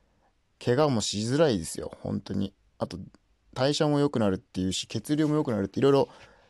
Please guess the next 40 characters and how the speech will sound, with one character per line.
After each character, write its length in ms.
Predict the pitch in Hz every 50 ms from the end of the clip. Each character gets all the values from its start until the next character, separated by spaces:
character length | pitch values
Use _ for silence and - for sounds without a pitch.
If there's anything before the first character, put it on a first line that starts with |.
| _ _ _ -
プ 80 | 139
ラ 140 | 135 139 143
ス 160 | 135 - 147
に 140 | 143 143 143 143
ね、 240 | 139 139 139 - _ _ _ - _ _ - _ _ _ _ -
働 420 | - - 117 - 123 123 123 120 -
く 40 | -
こ 120 | - 113
と 140 | - 113 104
が 60 | 98
多 220 | 101 113 117 117 104
い 80 | 95
ん 160 | 80 80 78 78
で、 360 | 87 95 98 90 78 64 - - _ _ _ _ _ _ _ _ _ - - -
ぜ 200 | - 98 113 117
ひ、 180 | - - 107 98
あ 120 | 92 87
の、 420 | 85 87 85 82 80 85 87 87
お 40 | 98
風 180 | 101 - 123 117
呂 100 | 117 117
上 160 | 113 117 123
が 120 | 123 120
り 120 | 113 107 98
と 120 | - 95
か 140 | - 85 82
に 80 | 80 80
ね、 320 | 85 90 92 90 87 87 78
五 160 | - 107 107
分 200 | 107 113 107 98
と 80 | - 80
か 100 | 87 87
十 140 | 90 101
分 240 | - - - 107 101
で 80 | 90 90
も 100 | 87 90
い 60 | 90
い 40 | 90
ん 120 | 87 87
で、 360 | 85 85 85 82 78 65 -